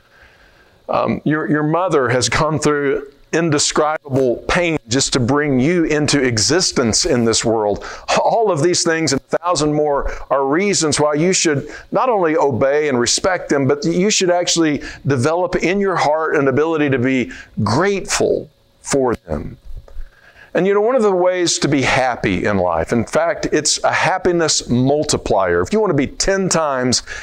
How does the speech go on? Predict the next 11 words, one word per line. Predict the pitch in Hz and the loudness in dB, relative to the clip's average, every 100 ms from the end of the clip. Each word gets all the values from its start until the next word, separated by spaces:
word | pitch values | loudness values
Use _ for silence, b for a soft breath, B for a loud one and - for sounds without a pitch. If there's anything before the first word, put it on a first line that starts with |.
| B B | B B
happier | - 175 175 143 127 123 | -2 -2 -2 0 0 0
than | 117 127 | 0 0
you | 156 147 | 2 0
are | 139 123 | 0 0
right | 123 139 | 0 0
now, | 139 120 90 85 - - _ B B B B B B - | 0 0 0 0 -2 -6 _ B B B B B B -4
cultivate | - 180 202 180 143 147 147 147 147 | 0 0 0 0 2 2 2 0 -2
an | 117 120 | -2 -2
attitude | 120 151 175 170 151 143 135 135 139 - | -2 -2 -2 0 0 0 0 -2 -4 -4
of | 113 | -2
gratitude. | 95 110 107 95 90 90 80 87 | 0 0 0 0 -2 -2 -2 -4